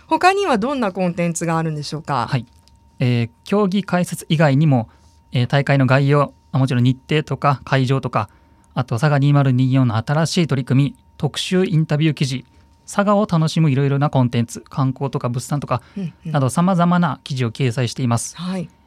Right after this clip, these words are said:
Speaker 2: えー、また視覚障害者の方も楽しめるよう、音声読み上げ機能も導入しています。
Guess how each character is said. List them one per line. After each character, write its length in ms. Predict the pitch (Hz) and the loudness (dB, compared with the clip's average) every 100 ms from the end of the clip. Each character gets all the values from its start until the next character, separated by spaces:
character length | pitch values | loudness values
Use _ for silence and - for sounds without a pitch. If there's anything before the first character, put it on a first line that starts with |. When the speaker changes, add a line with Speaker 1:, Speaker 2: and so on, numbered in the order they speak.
| _ | _
Speaker 2:
え 80 | 131 | -2
ー、 40 | |
ま 100 | 131 | -2
た 240 | - 202 - | -2 -4 -4
視 80 | - | -4
覚 200 | 196 - | -6 -4
障 220 | 185 190 | -2 0
害 100 | 196 | 0
者 120 | - | 0
の 80 | 156 | 0
方 180 | 143 143 | 0 0
も 100 | 120 | 0
楽 200 | 143 143 | 0 0
し 100 | 147 | 0
め 100 | 131 | 0
る 100 | 135 | 2
よ 280 | 165 147 - _ | 0 -2 -6 _
う、 60 | 156 | 0
音 80 | 180 | 0
声 200 | 190 185 | 0 -2
読 200 | 185 160 | 0 0
み 100 | 170 | 2
上 80 | |
げ 120 | 170 160 | 0 0
機 120 | 151 | 0
能 100 | 160 | 2
も 120 | 233 | 4
導 200 | 139 113 | 2 0
入 100 | 110 | -2
し 60 | - | -2
て 80 | 120 | -2
い 60 | |
ま 120 | 110 | -2
す。 220 | 107 - | -4 -10